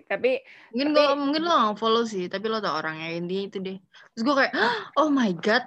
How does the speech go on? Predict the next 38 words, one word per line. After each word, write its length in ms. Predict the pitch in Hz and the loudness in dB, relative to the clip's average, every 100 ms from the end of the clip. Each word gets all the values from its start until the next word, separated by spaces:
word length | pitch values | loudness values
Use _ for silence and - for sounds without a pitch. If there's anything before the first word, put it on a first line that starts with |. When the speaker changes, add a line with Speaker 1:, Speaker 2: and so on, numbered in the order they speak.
| - | -4
Speaker 2:
apa 240 | 196 - 233 | -4 0 0
yang 200 | 226 220 | 2 0
kita 280 | 233 233 220 | -4 0 0
anggap 240 | 220 208 190 - | 2 -2 -4 -8
seberat 480 | - 214 208 214 214 | -8 -4 0 -2 -2
itu 400 | 226 - 240 269 | -8 -4 -4 -2
selama 460 | 254 233 214 208 208 | -2 -2 0 -2 -2
ini 480 | 202 202 233 269 | -4 -2 -2 -2
ternyata 400 | 254 226 214 240 | -4 -6 -4 -4
itu 240 | 240 - 269 | -6 -4 -4
hanya 240 | 220 214 | -4 -6
permulaan." 1040 | 208 202 202 190 214 - 220 220 233 254 - | -8 -8 -6 -4 -4 -6 -8 -8 -10 -12 -14
Speaker 1:
Tapi 320 | - 220 330 180 | -10 -6 -6 -4
Speaker 2:
Wow. 80 | 185 214 180 170 | -4 -4 -4 -4
Speaker 1:
nggak, 0 | |
eh, 200 | 170 214 214 | -2 -2 -2
tapi 160 | 220 294 | -4 -4
gue 120 | 302 349 | -4 -2
sadar 420 | 208 208 233 247 | -2 0 -2 -4
sih 400 | - 185 190 - _ | -10 -8 -8 -10 _
secara, 720 | - 196 190 180 185 190 185 - | -16 -10 -6 -4 -2 -2 -6 -10
eh, 80 | 196 | -12
gue 220 | 196 226 294 | -4 -2 0
sadar 400 | 302 294 196 202 | -2 -2 -4 -6
banget, 400 | 180 180 208 - _ _ _ _ - | -8 -10 -12 -14 _ _ _ _ -10
eh, 180 | 208 196 196 | -6 -6 -4
kalau 240 | 202 208 | -2 -2
misalnya 480 | 214 214 185 214 202 | -4 -8 -6 -6 -6
emang 160 | 202 | -8
semester 400 | 233 - 196 190 | -12 -16 -14 -10
lima 240 | 185 175 180 | -8 -8 -8
tuh 240 | 262 277 - _ _ - | -6 -6 -8 _ _ -10
belum 240 | 202 202 | -6 -4
apa-apa 640 | 180 - - 175 - 208 202 160 | -4 -4 -6 -4 -2 0 -2 -4
gitu 160 | 190 | -10
s-, 80 | 214 | -12
dibanding 720 | 170 185 190 190 180 214 214 | -10 -8 -6 -6 -6 -6 -6
Speaker 2:
Hmm. 400 | 214 202 190 190 | -6 -8 -12 -16